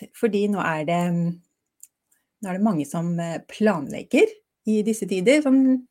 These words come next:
litt rett etter sommeren så er det mange som planlegger for høsten. Hva skal være fokusområder? Hva skal du satse på i bedriften din fremover?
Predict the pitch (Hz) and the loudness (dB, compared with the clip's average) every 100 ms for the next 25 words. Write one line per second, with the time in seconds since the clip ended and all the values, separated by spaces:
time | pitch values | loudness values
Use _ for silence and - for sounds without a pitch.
0 | _ - 269 254 254 247 240 247 254 208 | _ -6 2 2 2 0 0 2 4 4
1 | 233 247 247 226 240 208 208 202 226 214 | 2 0 0 0 0 -2 -4 -2 -2 -2
2 | 170 170 175 180 - - - - 208 214 | -2 -2 -2 -4 -6 -20 -20 -4 -2 0
3 | 269 269 - 269 262 - - - - 180 | 0 -2 4 4 4 0 -20 -20 -14 -2
4 | 208 214 226 226 - - 190 208 175 156 | 0 2 2 -2 -6 -8 -2 0 0 -2
5 | 175 175 - - 165 156 151 214 175 165 | -2 -4 -6 -10 -6 -6 0 0 0 -2
6 | - 175 175 190 - - 170 165 160 165 | -2 -6 -2 -4 -4 -10 -8 -6 -6 -6
7 | - 151 165 170 156 156 156 294 | -8 -6 -6 -6 -6 -2 2 2